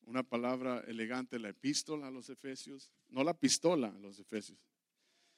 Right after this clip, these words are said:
Y le invito a que vaya en su Biblia a Efesios capítulo uno, verso dos y tres.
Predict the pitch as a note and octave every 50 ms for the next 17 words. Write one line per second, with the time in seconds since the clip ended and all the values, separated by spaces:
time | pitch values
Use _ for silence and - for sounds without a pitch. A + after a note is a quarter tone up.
0 | _ _ _ _ _ _ _ _ _ _ _ - C#3+ D3 D3+ D3 D3+ D3 C#3+ C#3+
1 | E3 D#3+ - F3 E3 D3 - - D3+ C#3+ C3+ C#3 C#3+ D#3+ E3 D#3+ D#3 - - C#3
2 | C3+ B2+ - C#3 C3 C3+ C#3+ D3 C#3+ C#3+ D3 D#3 F3+ G3+ G3 - - _ _ _
3 | _ _ _ _ _ _ _ _ _ _ _ _ B2+ C3+ C3+ B2+ - - E3 E3+
4 | D#3+ - F#3+ F#3+ E3+ E3+ - - B2+ - _ - E3+ D#3+ - D#3 C#3+ C3+ B2+ B2+
5 | C3+ C3+ D3+ G3 A3+ - _ _ _ _ _ _ _ _ _ _ _ _ _ _
6 | _ _ _ _ _ _ _ _ _ _ _ _ _ _ _ _ _ _ _ _
7 | _ _ _ _ _ _ _ _ - _ _ C3+ C#3 C#3+ C3+ - - D3 C3 B2
8 | A#2+ C#3 D#3+ E3+ E3 - - - - - _ - B2+ B2+ - - A2+ A2+ G2 F2+
9 | - - - - - - -